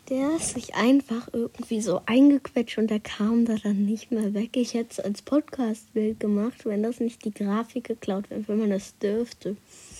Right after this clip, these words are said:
Nicht böse gemeint an die anderen Podcaster, die es machen, egal. Aber auf jeden Fall, der war da einfach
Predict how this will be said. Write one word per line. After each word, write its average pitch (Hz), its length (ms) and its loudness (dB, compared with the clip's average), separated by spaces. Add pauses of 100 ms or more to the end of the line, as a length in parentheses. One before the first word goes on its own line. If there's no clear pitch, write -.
(500)
Nicht 220 220 -2
böse 226 240 -6
gemeint 247 380 -2
an 240 160 0
die 240 100 -4
anderen 247 320 -2
Podcaster, - 560 -10
die 240 80 -2
es - 140 -10
machen, 214 220 -4
egal. 214 360 -6 (1300)
Aber 247 160 4
auf - 160 0
jeden 254 160 6
Fall, - 260 2
der 226 160 4
war 220 220 2
da 240 240 0
einfach 233 440 2